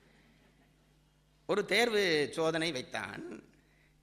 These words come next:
அப்ப ப-, பல பேர் வந்தார்கள், தேர்ந்தெடுத்து, தேர்ந்தெடுத்து, கடைசியிலே ரெண்டு பேர், எல்லா குவாலிஃபிகேஷனும் ஒன்றா இருக்கிறது. ரெண்டு பேரும் கெட்டிக்காரனா தான் இருக்கிறார்கள். இந்த ரெண்டு பேர்ல யாரை தேர்ந்தெடுக்கிறது என்று மற்றவர்களாலே முடிவு செய்ய முடியலை. அரசனிடம் வந்தது, "இந்த ரெண்டு பேர்ல ஒரு ஆளை நீங்க தான் தேர்ந்தெடுக்க வேண்டும்."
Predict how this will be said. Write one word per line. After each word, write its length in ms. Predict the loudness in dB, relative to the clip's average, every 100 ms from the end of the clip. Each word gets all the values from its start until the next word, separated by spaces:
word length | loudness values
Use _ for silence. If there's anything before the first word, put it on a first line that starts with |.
| _ _ _ _ _ _ -8
அப்ப 320 | -6 -4 -6
ப-, 100 | -4
பல 280 | 0 2 6
பேர் 200 | 4 4
வந்தார்கள், 580 | 6 6 6 4 2
தேர்ந்தெடுத்து, 560 | 2 2 2 -2 -2 0
தேர்ந்தெடுத்து, 580 | 2 2 0 -4 -6 -4
கடைசியிலே 560 | -2 -2 -2 -4 -2 0
ரெண்டு 320 | 0 0 0
பேர், 320 | 0 -4 -6 -8
எல்லா 440 | -4 -2 0 -2
குவாலிஃபிகேஷனும் 720 | 0 0 2 -2 -4 -4 -4
ஒன்றா 340 | -4 -4 -2 -2
இருக்கிறது. 440 | -2 -8 -14 -16 -20 _ _ _ _ _ _ _ _ _ _ _ _ -6
ரெண்டு 220 | 0 2
பேரும் 220 | 2 2
கெட்டிக்காரனா 520 | 0 0 2 4 2
தான் 160 | 0 0
இருக்கிறார்கள். 460 | 0 0 0 0 -2
இந்த 140 | 0
ரெண்டு 240 | 0 -2
பேர்ல 200 | -2 0
யாரை 460 | 4 4 4 4 2
தேர்ந்தெடுக்கிறது 460 | 0 -2 0 -2 -2
என்று 240 | -2 -2
மற்றவர்களாலே 720 | -4 -4 -2 0 2 2 0
முடிவு 280 | -2 -4 -4
செய்ய 260 | -4 -4 -4
முடியலை. 220 | -4 -4
அரசனிடம் 640 | 0 0 0 -4 -4 -4
வந்தது, 440 | -4 -4 -6 -8 -14
"இந்த 140 | -8 -6
ரெண்டு 220 | -4 -4
பேர்ல 240 | -2 -2
ஒரு 160 | -2 0
ஆளை 180 | 0 -2
நீங்க 300 | -2 -2 0
தான் 200 | -2 0
தேர்ந்தெடுக்க 460 | -4 -4 -8 -10
வேண்டும்." 300 | -12 -14 -20